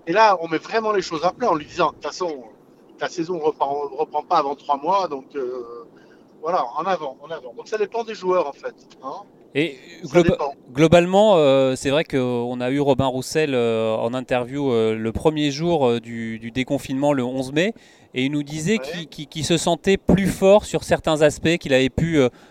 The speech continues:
Speaker 2: euh, consolider son staff, euh, travailler sur le mental. Est-ce que, globalement, euh, vos joueurs, vous les sentez changer et qu'il y aura,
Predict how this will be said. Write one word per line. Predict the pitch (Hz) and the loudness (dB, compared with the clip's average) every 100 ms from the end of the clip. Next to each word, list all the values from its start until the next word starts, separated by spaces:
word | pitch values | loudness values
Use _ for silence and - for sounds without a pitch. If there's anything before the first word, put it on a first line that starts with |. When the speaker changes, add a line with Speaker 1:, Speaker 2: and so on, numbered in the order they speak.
| - | -6
Speaker 2:
euh, | 120 117 117 113 113 | -2 0 2 0 0
consolider | - 156 - 156 139 143 | -2 -4 -2 -2 0 -2
son | - 135 | -2 -6
staff, | - 147 147 151 - | 2 4 6 4 2
euh, | 131 | -4
travailler | - 156 143 143 147 | 4 6 6 4 2
sur | - 139 | 2 2
le | |
mental. | 131 135 143 147 151 - - _ | 4 2 4 2 2 -12 -20 _
Est-ce | 156 135 | -4 -4
que, | - 220 220 180 | 2 6 6 6
globalement, | 131 165 165 165 170 190 240 196 | 2 4 6 6 4 2 2 0
euh, | - 123 | -4 -4
vos | 143 | 0
joueurs, | 147 143 160 196 175 | 0 2 6 6 4
vous | 143 | 0
les | 143 | -2
sentez | 131 147 151 | 0 -2 -2
changer | 139 - 160 151 233 | -4 0 0 0 0
et | 233 | -2
qu'il | - | 0
y | 151 | 2
aura, | 139 143 | 4 2